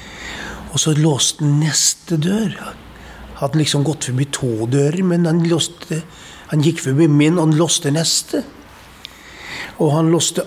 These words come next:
alle dørene nede i kjelleren. Jeg hørte jo det veldig godt. Kom han opp,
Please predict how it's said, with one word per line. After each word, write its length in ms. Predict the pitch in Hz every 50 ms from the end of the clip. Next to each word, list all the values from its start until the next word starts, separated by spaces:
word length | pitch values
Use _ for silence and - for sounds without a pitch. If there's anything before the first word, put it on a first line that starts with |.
| - 196
alle 240 | 180 147 131 127 131
dørene 480 | 131 156 147 123 107 107 120 143 156 151
nede 200 | 143 131 117 120
i 60 | 117 -
kjelleren. 400 | - 165 151 120 117 135 165 156
Jeg 160 | 143 120 98 151
hørte 360 | 156 135 113 - - - 131
jo 40 | 127
det 140 | 127 120 117 135
veldig 300 | 139 120 101 104 123 131
godt. 340 | 156 196 226 - - - - - - - - - - - - - - - -
Kom 220 | 135 123 123 139 147
han 100 | 147 151
opp, 320 | 170 170 - - -